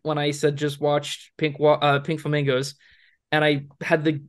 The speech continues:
image of the gif of Homer after eating all sixty-four slices of American cheese going, "I think I'm blind."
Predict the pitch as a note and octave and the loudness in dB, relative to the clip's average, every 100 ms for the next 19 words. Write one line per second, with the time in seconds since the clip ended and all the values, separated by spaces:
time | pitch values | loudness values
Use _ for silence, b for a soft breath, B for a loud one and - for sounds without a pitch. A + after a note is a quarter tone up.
0 | - D#3 D#3 C#3 D3 C3+ D3 D3+ C#3+ D3+ | 0 2 2 2 0 -2 -4 -2 4 2
1 | D3 C#3+ - D3 D3+ D3 C#3+ C#3+ C#3+ C#3+ | 2 -8 -6 -2 0 2 0 0 0 0
2 | C#3+ C#3 D3 C#3+ C#3+ D3 C#3+ C#3+ C#3 C#3 | 0 -2 -6 -8 -4 0 0 2 0 0
3 | C#3+ C3+ C3 C3 C#3 C#3+ C#3+ C3+ C#3 C#3+ | -4 -4 -2 0 0 0 -2 0 0 2
4 | C#3 C3 C3+ C#3 C#3 C#3 B2+ C3 C3+ E3+ | 0 0 -2 -2 0 0 0 -2 0 0
5 | A3 | -2